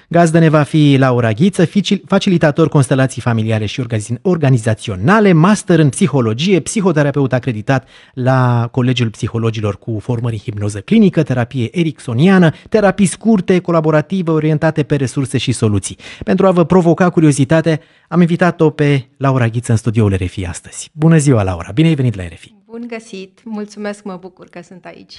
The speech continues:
Speaker 1: Îți mulțumesc tare mult că ești alături de mine și voi porni cât se poate de direct. Ce înseamnă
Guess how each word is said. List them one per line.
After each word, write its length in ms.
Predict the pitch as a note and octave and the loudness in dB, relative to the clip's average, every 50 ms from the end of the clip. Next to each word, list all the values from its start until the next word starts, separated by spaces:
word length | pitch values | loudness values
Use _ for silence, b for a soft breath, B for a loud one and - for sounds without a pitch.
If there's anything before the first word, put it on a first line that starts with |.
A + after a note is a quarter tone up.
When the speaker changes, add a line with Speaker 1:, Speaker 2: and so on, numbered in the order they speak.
| B B B B B B | B B B B B B
Speaker 1:
Îți 160 | D#3+ D3 E3+ | -2 0 0
mulțumesc 320 | F#3+ E3+ F#3 F#3+ G3+ G3+ | 0 2 2 2 0 2
tare 160 | - A3 G#3 | 2 0 2
mult 160 | G3+ F#3+ F3 D#3+ | 2 2 0 0
că 80 | - D#3+ | -2 -4
ești 160 | D3+ - E3+ | -2 0 0
alături 320 | D3+ D#3 D#3 - D#3 C#3+ | 0 0 0 -2 -2 -2
de 80 | C#3 D3 | 0 0
mine 180 | D#3+ F#3+ G3+ G3 | 2 2 2 2
și 160 | - - G3 | 0 0 0
voi 160 | F#3 G3+ G#3 | 0 0 0
porni 300 | F3 F#3 G3+ G3 A3 A3+ | 0 -2 -4 -2 -2 -2
cât 160 | A3+ A3 F3+ | -2 -2 -2
se 100 | - G3 | -2 -2
poate 280 | F#3 - F#3 F3+ F3 F3 | -2 -2 -4 -4 -4 -4
de 120 | D#3 E3 | -4 -4
direct. 340 | D3+ D3 D3+ D3+ A3+ - - | -4 -2 0 0 0 -2 -2
Ce 120 | - - C4 | -6 -4 -4
înseamnă 720 | C4+ - - A#3 A3+ G#3+ G#3+ G3+ G3 F#3+ F#3+ F3+ F3 | -4 -2 -2 -2 -2 0 0 0 2 2 0 0 -2